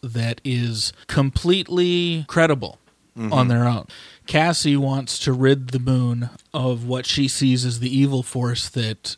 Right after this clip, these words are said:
Speaker 1: created the kind of world that she had to grow up in.
Speaker 2: Mm-hmm.
Speaker 1: Bill Shelley, for whatever reasons that we don't know yet, is campaigning to keep a hostile power from being in the position of wiping out all life on Earth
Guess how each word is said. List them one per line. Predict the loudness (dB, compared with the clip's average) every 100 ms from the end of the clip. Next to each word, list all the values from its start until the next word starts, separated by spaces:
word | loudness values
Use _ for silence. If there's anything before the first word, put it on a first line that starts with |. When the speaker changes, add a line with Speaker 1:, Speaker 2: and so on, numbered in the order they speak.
| -14
Speaker 1:
created | -6 2 4 2 -2
the |
kind | -4 -2 0 0
of | -2
world | 0 2 2 0 -6 -14 -20 -20 -20 -6
that | -2 0
she | 2 2
had | 2 -2
to |
grow | -2 -2 0
up | -2
in. | -6 -14 _ _ _ _
Speaker 2:
Mm-hmm. | -14 -12 -16 -20 -14 0
Speaker 1:
Bill | 2 4
Shelley, | 2 2 4 2 -2 -6 -12 _ _ -14
for | -6 2 4 4
whatever | 2 2 2 2 0
reasons | -2 -2 -2 -6 -6
that |
we | -6
don't | -4 -4 -2
know | 0
yet, | 0 -4 -8 -12 -20 -12 2
is | 4 4
campaigning | 0 -2 0 0 0 0 -2 -4 -6 -6
to | -2 -2
keep | -2 -2 0
a | -2
hostile | -2 -2 -2 -4
power | -2 0 0 0
from | -2 -4 -4 -8 _ -2
being | 0 0 -2
in | -2 -2
the | -2
position | -2 -2 -4 -2
of | -2
wiping | -2 -2 -2 -2
out | -2
all | -2 -2
life | -2 -2 -4
on | -4
Earth | -2 -4 -4 -10